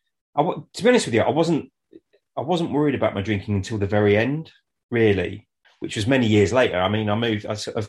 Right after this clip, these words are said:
I got, I got back from Australia, and then I think my drinking really kicked off when I got, I, I kind of moved to London, and I got my job in the advertising industry. And that's when it really, really kicked off,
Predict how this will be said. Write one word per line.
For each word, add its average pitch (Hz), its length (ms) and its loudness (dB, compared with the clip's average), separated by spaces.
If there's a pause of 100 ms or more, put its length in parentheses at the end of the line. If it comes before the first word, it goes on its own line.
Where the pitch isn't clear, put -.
(120)
I 127 100 -2
got, - 300 -2
I 123 80 4
got 120 200 -2
back 123 160 -2
from 120 120 -12
Australia, 117 720 -4 (920)
and 131 200 -2
then 135 480 0 (880)
I - 40 -6
think 202 180 0
my 175 100 4
drinking 156 420 0
really 175 260 4
kicked - 340 -6
off 110 120 -8
when 123 100 0
I 120 80 0
got, 117 280 0
I, 135 240 0 (100)
I 127 100 0
kind 135 240 -2
of 127 60 0
moved 135 240 2
to 131 100 -6
London, 139 320 2
and 101 100 2
I 101 80 0
got 113 200 -4
my 117 100 0
job 120 360 0 (260)
in 131 120 -4
the 120 100 -2
advertising 107 580 -2
industry. 101 420 -2
And 98 100 0
that's - 200 -4
when 110 100 -2
it 104 140 -6
really, 104 540 0 (1040)
really 117 400 2
kicked - 340 -14
off, 110 420 -12